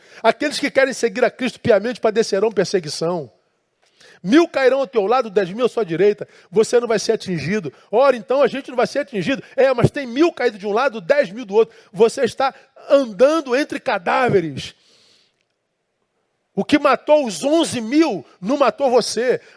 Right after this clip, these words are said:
mas o odor cadavérico, o pavor da cena, a angústia da testemunha vai habitar teu peito, irmão.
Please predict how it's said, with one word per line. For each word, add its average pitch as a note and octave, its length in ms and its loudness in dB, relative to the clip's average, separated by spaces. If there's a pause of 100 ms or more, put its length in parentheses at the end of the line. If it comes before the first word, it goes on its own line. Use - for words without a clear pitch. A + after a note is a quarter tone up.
(120)
mas F3+ 200 0
o G#3+ 80 -4
odor G#3 960 0
cadavérico, D#3 920 -2 (580)
o F#3+ 100 -4
pavor G3 960 0
da D3 140 -8
cena, E3 680 -6 (1600)
a G3+ 100 2
angústia B3 1080 0 (680)
da G3 180 2
testemunha A3 880 -2 (1400)
vai D#3+ 180 2
habitar D#3+ 300 0
teu D#3+ 180 -4
peito, D#3 460 -4
irmão. A#2 220 -14